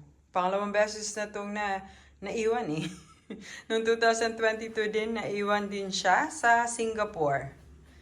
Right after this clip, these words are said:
And this time, sa Barcelona na naman to naiwan.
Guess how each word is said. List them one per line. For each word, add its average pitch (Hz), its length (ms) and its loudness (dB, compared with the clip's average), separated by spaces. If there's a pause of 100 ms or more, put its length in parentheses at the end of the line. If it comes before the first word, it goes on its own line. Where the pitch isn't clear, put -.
(380)
And 190 160 -2
this 196 320 0
time, 214 520 6 (1000)
sa - 160 -4
Barcelona 196 560 2
na 185 160 0
naman 180 160 -2
to 180 80 -6
naiwan. 160 640 -2